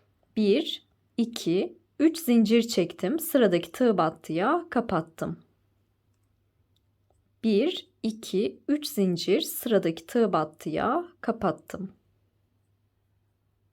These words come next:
Üç zincir sıradaki tığ battıya kapattım. Üç zincir sıradaki tığ battıya kapattım. Şimdi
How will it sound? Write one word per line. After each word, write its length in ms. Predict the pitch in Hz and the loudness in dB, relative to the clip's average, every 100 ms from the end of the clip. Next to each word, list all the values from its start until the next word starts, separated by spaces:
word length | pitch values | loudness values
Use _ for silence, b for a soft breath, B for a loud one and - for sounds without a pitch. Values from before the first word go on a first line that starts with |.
| _ _ _ _ _ _ _ _ - | _ _ _ _ _ _ _ _ -2
Üç 180 | 277 - | -2 -2
zincir 560 | - 196 175 - 185 | -2 0 0 0 0
sıradaki 600 | 330 - 262 208 170 165 - | 0 -2 2 2 2 -4 -4
tığ 260 | 254 214 | 0 2
battıya 500 | 175 160 - 240 285 | 0 -2 -4 0 0
kapattım. 720 | 247 233 190 160 - 170 165 - _ _ _ _ _ _ _ _ _ _ _ _ _ _ _ _ _ _ _ _ _ _ _ _ _ _ _ _ - | -2 -4 -4 -4 -6 -8 -8 -12 _ _ _ _ _ _ _ _ _ _ _ _ _ _ _ _ _ _ _ _ _ _ _ _ _ _ _ _ 0
Üç 200 | 302 294 | 0 0
zincir 580 | - 202 180 - 208 | 0 2 2 2 2
sıradaki 640 | 381 - - 233 185 170 - | 2 -2 0 2 0 -4 -4
tığ 280 | - 254 190 | 0 2 4
battıya 640 | 160 - - 190 285 359 | 0 -2 -2 0 0 -2
kapattım. 640 | - 233 - 214 - - 196 | -4 -2 -2 -4 -8 -14 -8
Şimdi 640 | - 403 269 170 208 | 0 2 4 2 0